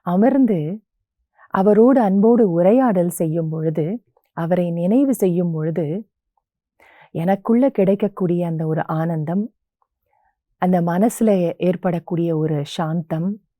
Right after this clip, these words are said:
எனக்குள்ள ஒரு தெளிவு, இதெல்லாம் எனக்கு அனுபவம் செய்ய வைக்கிறார். எனக்குள்ள இருக்கக்கூடிய ஒரு அற்புதமான மாற்றங்கள் தான் அவர் மேல எனக்கு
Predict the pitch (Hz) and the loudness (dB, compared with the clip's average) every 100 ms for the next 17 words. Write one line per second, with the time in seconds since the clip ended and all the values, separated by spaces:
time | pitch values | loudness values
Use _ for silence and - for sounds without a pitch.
0 | _ _ _ _ _ _ _ 175 196 202 | _ _ _ _ _ _ _ -4 -4 0
1 | 247 247 196 165 156 202 196 214 170 156 | 2 2 2 -2 0 2 4 4 2 -4
2 | 208 _ _ _ _ _ _ _ _ _ | -6 _ _ _ _ _ _ _ _ _
3 | _ 185 175 175 214 185 170 165 160 170 | _ 0 0 2 0 0 -2 -4 -2 -2
4 | 170 165 156 151 151 151 143 - _ _ | -4 -2 -2 -2 -4 -6 -8 -10 _ _
5 | _ _ _ _ _ _ _ _ _ _ | _ _ _ _ _ _ _ _ _ _
6 | _ - 208 226 262 - 330 311 240 247 | _ -12 2 4 4 4 6 6 6 2
7 | - 214 208 196 185 185 180 165 156 - | 2 2 2 2 0 0 0 -2 -6 -12
8 | _ _ - - 220 214 202 233 262 170 | _ _ -10 0 4 4 4 2 2 0
9 | 160 226 - 254 208 175 185 185 170 160 | -2 -4 0 2 2 -2 -2 -2 -4 -4
10 | 160 165 180 160 156 156 151 | -2 -2 -2 -2 -6 -4 -6